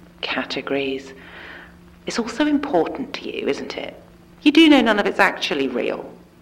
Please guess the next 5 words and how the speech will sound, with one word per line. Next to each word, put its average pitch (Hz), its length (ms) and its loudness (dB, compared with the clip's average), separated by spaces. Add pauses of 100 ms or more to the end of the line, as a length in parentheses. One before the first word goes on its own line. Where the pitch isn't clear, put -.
(280)
It's 139 140 -4
all 165 140 2
just - 380 -4 (420)
meaningless 170 720 -2
boxes. - 840 -8